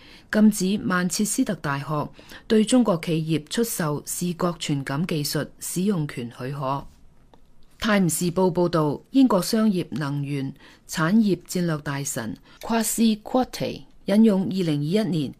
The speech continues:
國家安全同埋投資法嘅法源嚟發布呢個禁令。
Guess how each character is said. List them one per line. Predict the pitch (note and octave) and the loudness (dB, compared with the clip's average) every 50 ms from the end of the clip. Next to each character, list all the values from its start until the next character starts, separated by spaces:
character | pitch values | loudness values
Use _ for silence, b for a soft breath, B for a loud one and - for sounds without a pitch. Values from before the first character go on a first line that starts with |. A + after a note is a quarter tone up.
| - | -8
國 | - G3 F#3+ F3+ - | -6 -4 -4 -4 -2
家 | - A3 A3 | -2 -2 -2
安 | - - A#3 A#3+ A#3+ A#3 | -2 -2 0 0 2 0
全 | G#3+ - - C#3 C3+ C3+ | 0 -2 -4 -6 -6 -8
同 | - C#3 | -8 -8
埋 | C3+ C3+ | -8 -8
投 | C#3 C#3 C3 B2+ | -8 -8 -10 -8
資 | B2+ - G3 G3+ | -6 -4 -4 -4
法 | - F#3 D#3+ D3+ | -2 -2 -4 -4
嘅 | D#3 - E3 | -4 -8 -8
法 | D#3+ - F3 E3 - | -6 -6 -6 -6 -6
源 | - D#3 C#3 B2+ A#2+ A#2+ b b b b | -8 -8 -8 -8 -8 -10 b b b b
嚟 | - F#3+ F#3 | -6 -4 -4
發 | F#3 A3+ G#3 G3+ | -2 -2 -2 -2
布 | - - G#3 F#3+ F#3+ F3+ | -2 0 0 0 0 0
呢 | - A#3 A#3+ | 0 -2 0
個 | - F#3 | 0 -2
禁 | E3 - D#3 D3 D3 D3 | -4 -4 -4 -4 -4 -4
令。 | C3+ C3 B2+ B2+ | -6 -6 -8 -10